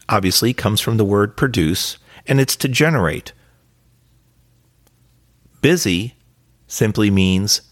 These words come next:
that you're performing activities or applying effort,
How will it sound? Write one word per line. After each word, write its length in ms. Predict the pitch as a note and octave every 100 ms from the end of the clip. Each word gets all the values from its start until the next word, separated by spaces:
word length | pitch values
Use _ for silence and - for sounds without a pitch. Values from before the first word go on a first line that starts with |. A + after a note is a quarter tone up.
| _
that 200 | G#2 F#2
you're 80 | G2
performing 680 | G#2 - B2 C#3 B2 A2+ A2+ -
activities 880 | - - - A#2+ B2+ C3+ C3+ - - _ _ _ _ _
or 340 | G#2+ G2 F#2+ - _ _ _ _ _ _ _
applying 500 | G2+ - A2 G#2+ F#2
effort, 500 | C#3 D#3+ E2 D2+ -